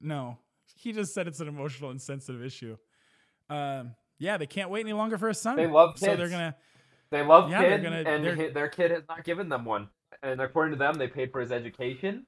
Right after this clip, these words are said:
Speaker 2: They paid for his wedding. It's been six years. Still no kid.
Speaker 1: Can you imagine? <laughs> <laughs> They created a kid, and he doesn't give them a kid.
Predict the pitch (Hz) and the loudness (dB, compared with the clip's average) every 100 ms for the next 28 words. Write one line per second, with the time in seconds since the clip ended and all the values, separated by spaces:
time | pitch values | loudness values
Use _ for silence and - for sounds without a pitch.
0 | - 127 131 123 120 123 113 117 120 139 | -6 -6 -4 -6 -4 -6 -4 0 0 0
1 | 214 226 135 127 127 117 - 117 131 123 | -6 -10 -10 -6 -6 -6 -10 -10 -6 -4
2 | 170 220 - _ _ _ - 156 143 143 | -4 -6 -18 _ _ _ -6 -2 0 2
3 | 135 165 190 - _ _ _ _ _ _ | 0 0 0 -2 _ _ _ _ _ _
4 | _ _ _ _ _ _ _ - - - | _ _ _ _ _ _ _ -20 -18 -18
5 | - - 311 349 233 180 208 233 240 - | -14 0 0 0 -2 -2 -2 -4 -6 -10
6 | - - - - - - 175 262 - 233 | -20 -20 -20 -20 -20 -14 -6 -2 -2 -2
7 | 190 - - - - 160 226 233 277 254 | -6 -14 -20 -20 -16 -6 -6 -6 -6 -6
8 | 254 226 160 202 175 165 160 _ _ _ | -4 -6 -8 -6 -4 -6 -10 _ _ _
9 | _ - 160 170 165 135 220 220 175 160 | _ -12 -6 -6 -6 -6 -4 -4 -4 -8
10 | 160 160 170 147 151 127 123 208 | -6 -6 -6 -8 -8 -8 -10 -14